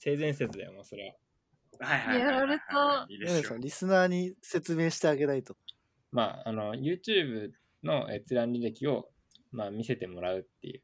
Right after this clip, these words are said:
Speaker 1: まあ、別に全部それの画面共有とかでなくてもいいですよ。
Speaker 2: いや。
Speaker 1: あの、性善説に基づいて、皆さんが普段何を見てるのかっ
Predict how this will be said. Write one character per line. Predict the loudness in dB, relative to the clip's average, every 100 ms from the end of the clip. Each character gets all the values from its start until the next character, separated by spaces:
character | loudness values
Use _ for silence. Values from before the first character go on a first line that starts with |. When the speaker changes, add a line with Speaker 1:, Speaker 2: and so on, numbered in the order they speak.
| _
Speaker 1:
ま | -2
あ、 |
別 | 0 -2
に | -6 -4
全 | -2 0 0
部 | -4
そ | -4 -6
れ |
の | -4
画 | 0
面 | 0 0
共 | -2 -2
有 | -2
と | -6
か | -10
で | -10 -8
な | -10
く | -10
て | -10
も | -10
い | -10
い |
で | -12
す | -20
よ。 | -20 _ -10
Speaker 2:
い |
や。 |
Speaker 1:
あ | -4
の、 | -2 -2 -2 -4 -6 -2
性 | 0
善 | 2 0
説 | -2 -8
に | -10
基 |
づ | -8 -8 -6 -4 -6
い |
て、 | -6 -12 -14 _ _ _ _ _ _ _
皆 | 0 0
さ | 0
ん | -2
が | -2
普 | 0
段 | 0
何 | 0 0
を | -2
見 | -4
て | -8
る | -10
の | -10
か |
っ | -14